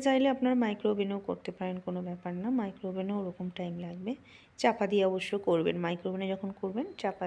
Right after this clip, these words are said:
দিয়ে করবেন, নাহলে ওপরটা কিন্তু ড্রাই হয়ে যায়। যাই হোক, হয়ে গেছে দেখুন, ওপরে তেলটা সুন্দর আর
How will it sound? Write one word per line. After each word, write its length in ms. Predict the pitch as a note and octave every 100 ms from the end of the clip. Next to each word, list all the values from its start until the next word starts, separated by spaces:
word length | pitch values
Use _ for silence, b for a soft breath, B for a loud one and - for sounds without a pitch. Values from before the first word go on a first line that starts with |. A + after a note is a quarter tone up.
| F3+
দিয়ে 140 | F3+ F#3
করবেন, 220 | F#3 G#3+ A#3
নাহলে 200 | F#3+ G3
ওপরটা 300 | F#3+ F3+ F3+ F3+
কিন্তু 200 | G3 G3 D4 -
ড্রাই 240 | F3+ E3+ E3+
হয়ে 180 | F3+ D#3+ -
যায়। 160 | F#3 - B B B B B B _ - - - - - _ - - A#4 G#4+ E5+ E4 D#4+ D#4 - - B3
যাই 120 | C4+
হোক, 100 | B3 A#3+
হয়ে 160 | A3+ A3 A3
গেছে 180 | G#3 G#3+ G#3+
দেখুন, 240 | G#3 A#3+ D4 - _ b b b b b b _ _ _ - A4+ F#4 - - - - -
ওপরে 220 | - G#3+ G#3
তেলটা 300 | G3+ G3 G#3+ G#3+
সুন্দর 300 | G#3 G3 G#3
আর 60 | G#3